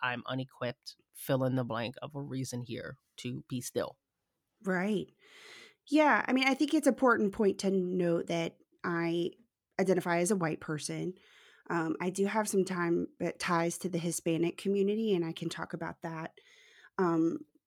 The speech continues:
Speaker 2: later. So it's, like, white with a little flavor. <laughs>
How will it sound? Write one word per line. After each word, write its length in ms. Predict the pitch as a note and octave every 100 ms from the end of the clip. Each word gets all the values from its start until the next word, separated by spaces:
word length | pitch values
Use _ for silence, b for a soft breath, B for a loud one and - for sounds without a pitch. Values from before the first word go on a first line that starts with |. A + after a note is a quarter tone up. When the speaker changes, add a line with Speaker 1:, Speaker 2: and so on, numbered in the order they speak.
| -
Speaker 2:
later. 580 | G3 G3+ F#3+ D#3+ D#3 F#3+
So 220 | - A3
it's, 180 | G3+ -
like, 340 | G3 F3 - - _ _ _ -
white 380 | G3 F#3+ G3 -
with 140 | F#3
a 60 | F3+
little 160 | E3
flavor. 480 | D#3 E3 D#3 C3+ -
<laughs> 60 | -